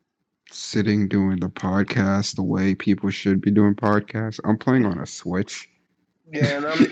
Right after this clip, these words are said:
Speaker 1: <laughs>
Speaker 2: and I'm, I was just eating some, uh, bougie behind food, so.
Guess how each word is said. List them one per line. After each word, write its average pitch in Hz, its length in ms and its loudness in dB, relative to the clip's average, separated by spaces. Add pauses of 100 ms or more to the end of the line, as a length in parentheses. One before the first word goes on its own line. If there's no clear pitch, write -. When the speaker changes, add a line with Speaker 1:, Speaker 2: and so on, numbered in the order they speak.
(160)
Speaker 1:
<laughs> - 220 -16
Speaker 2:
and 151 100 -4
I'm, 175 460 -4
I 139 140 -4
was 151 200 -4
just 147 240 -6
eating 139 300 -6
some, 127 240 -6
uh, 120 320 -4
bougie 131 580 -6
behind 123 480 -6
food, 131 420 -8
so. 113 440 -6